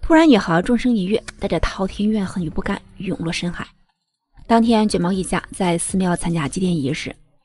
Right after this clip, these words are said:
因为这是他捐赠十亿越南盾所修建的。寺庙神婆为表感谢，还专门回赠给他一尊财神爷爷雕像。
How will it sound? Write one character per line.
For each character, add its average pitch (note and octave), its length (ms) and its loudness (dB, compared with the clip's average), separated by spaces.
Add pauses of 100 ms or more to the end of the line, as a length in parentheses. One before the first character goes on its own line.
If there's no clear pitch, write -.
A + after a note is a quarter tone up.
(360)
因 C4 140 4
为 C4+ 120 12
这 B3 120 8
是 A#3 100 4
他 F#3+ 220 2
捐 G3 240 2
赠 F#3 200 2
十 - 220 -2
亿 G3+ 60 4
越 G#3 100 2
南 G3+ 160 2
盾 A#3 160 2
所 E3+ 100 -4
修 E3 160 -4
建 E3 300 -2
的。 - 100 -6 (760)
寺 - 160 0
庙 D4 160 10
神 A#3 180 2
婆 G#3 220 2
为 G#3+ 100 2
表 G3+ 140 2
感 E3 180 0
谢， - 320 -4
还 D3+ 320 -2
专 F#3 120 -2
门 F3+ 120 0
回 D#3 160 -2
赠 G3+ 160 -2
给 E3 80 -2
他 E3+ 140 -2
一 E3 100 -6
尊 E3 260 -2
财 - 220 -6
神 F#3+ 80 -6
爷 G3 160 -2
爷 G#3+ 60 -2
雕 A#3 160 -2
像。 A#3+ 180 -6